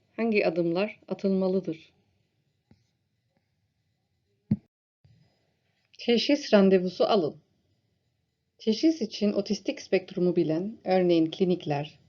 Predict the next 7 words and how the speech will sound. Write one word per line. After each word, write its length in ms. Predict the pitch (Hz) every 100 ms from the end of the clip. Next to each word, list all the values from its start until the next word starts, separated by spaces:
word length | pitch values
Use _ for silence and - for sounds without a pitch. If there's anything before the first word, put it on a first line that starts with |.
| _ _
poliklinikler 840 | 190 185 - 175 165 160 147 151
ya 140 | 170 165
da 100 | 170
çocuk 380 | 185 202 -
ve 40 | -
ergen 420 | 175 175 185 190 -
psikiyatrisi, 840 | - - 175 165 156 151 156 151